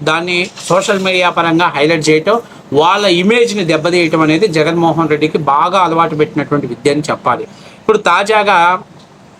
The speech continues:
మొన్న పులివెందుల జెడ్పీటీసీ ఉప ఎన్నికల్లో కీలక పాత్ర పోషించినటువంటి డీఐజీ కోయా ప్రవీణ్ మీద టార్గెట్ పెట్టింది వైసీపీ ప్రభుత్వం. ఎందుకంటే ఆయన అక్కడ ఎన్నికలు జరపడంలో కీలక పాత్ర పోషించాడు కాబట్టి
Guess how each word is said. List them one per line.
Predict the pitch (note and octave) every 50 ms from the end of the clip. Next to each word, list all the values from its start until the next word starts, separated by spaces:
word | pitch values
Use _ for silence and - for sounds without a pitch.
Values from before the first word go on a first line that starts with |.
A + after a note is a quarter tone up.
| - - - -
మొన్న | D3+ E3 G3 G#3+ G3+ F#3
పులివెందుల | - - F#3+ G3 G#3 G#3+ G#3+ G#3 G#3 G3+ F#3+ F3 E3+ E3+ E3+ E3+ D3+
జెడ్పీటీసీ | E3 E3 D#3+ - G3+ G3 G3 F#3 - F#3
ఉప | E3+ F#3+
ఎన్నికల్లో | F#3 F3+ E3+ F3 E3 D#3+ F3 E3 E3 D#3
కీలక | D#3 - E3+ F3 F#3 F#3+ F#3
పాత్ర | F3+ E3 F3 E3 E3 - D#3+
పోషించినటువంటి | D3+ D#3 D3+ D3 D3+ D3+ C#3+ C#3 D3+ C#3+ C3+ - C#3+ C#3 D3 D#3+
డీఐజీ | D#3 C#3+ D3+ D#3+ E3 E3+ E3 D#3 D#3+ D3+
కోయా | - - D3+ D#3 E3 F3 F3
ప్రవీణ్ | E3+ D#3+ D3+ D3 D3 C#3+ C#3+
మీద | C#3+ C3+
టార్గెట్ | - - - C3+ C3+ C#3 C#3+ D3 C3+ C3
పెట్టింది | C3+ B2+ - - D3 F3+
వైసీపీ | E3+ C#3 - - - D3 C#3 -
ప్రభుత్వం. | C3 - - A2 - - - - - - - - - - - - - - - - - - E3+
ఎందుకంటే | E3 G3 G3 G3+ F#3+ G3 G#3 G3 F3+ F3+
ఆయన | F#3 E3 D#3 D3+ E3 F3+ F#3+ F#3+ F#3
అక్కడ | F3 D#3+ D#3+ D#3 - D#3+
ఎన్నికలు | D#3+ D3+ D3+ E3+ F#3 - G3 F#3 E3+
జరపడంలో | E3 E3 D#3+ D#3 D3+ D3+ D#3 D#3 D#3 D3+
కీలక | D3+ - D#3 D#3 F3 E3+ F3
పాత్ర | D#3+ E3 D#3+ D#3 - D3+
పోషించాడు | D3+ - C#3+ C#3 - D#3 D3 D3 D3+ C#3 C#3+
కాబట్టి | C3+ C#3+ C#3 C3 C3 - B3 C4